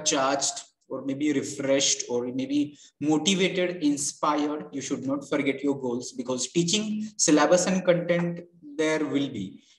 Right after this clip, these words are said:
But apart from that, you should always realize that for what purpose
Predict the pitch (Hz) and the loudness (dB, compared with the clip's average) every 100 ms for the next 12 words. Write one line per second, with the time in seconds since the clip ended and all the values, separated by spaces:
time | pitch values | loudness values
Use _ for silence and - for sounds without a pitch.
0 | _ 151 143 131 131 180 180 165 160 160 | _ -2 0 0 0 0 0 2 2 2
1 | - - 156 151 170 143 139 131 143 165 | -4 -2 -2 0 0 0 0 4 4 4
2 | 170 156 147 147 143 139 - 151 127 127 | 2 2 2 0 -2 -2 -2 -2 0 0
3 | 127 143 135 151 147 - - | -2 -4 -6 -4 -6 -6 -12